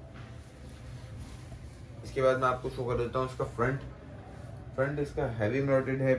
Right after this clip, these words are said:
फ्रंट के ऊपर, अ, कट, हैंडवर्क का बहुत ही खूबसूरत काम हुआ है, अड्डे work का, ठीक है। ये आप check करें, आगे इसका सबसे पहले इसका front, पूरा front अड्डे work से भरा हुआ है और इसके अंदर embroidery आप check करें, Neat एंड clean work है। मैं आपको इसका close भी दे देता हूँ पूरे front का, आप ये check करें,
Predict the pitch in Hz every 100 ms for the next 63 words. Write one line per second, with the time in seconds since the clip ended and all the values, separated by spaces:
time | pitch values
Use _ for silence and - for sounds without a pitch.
0 | - 123 123 123 123 - 123 120 113 117
1 | 117 107 101 104 98 101 104 117 117 113
2 | 98 104 110 135 135 127 131 120 120 120
3 | 117 117 110 117 117 - 120 123 - -
4 | - 113 110 107 - - 104 101 104 104
5 | 107 107 107 95 98 90 123 139 - -
6 | - - - 120 107 104 101 131 - 107
7 | 98 87 - - - - - - - -
8 | - - - - - - - - - -
9 | 139 143 139 139 120 113 127 123 120 113
10 | 98 104 120 131 143 - 104 101 - 101
11 | 107 160 - - - - 113 104 101 107
12 | 101 95 95 - 92 92 95 127 139 139
13 | 135 123 135 113 107 - 123 120 - -
14 | 113 101 101 110 117 120 117 113 113 113
15 | 113 104 107 110 107 104 98 95 - 104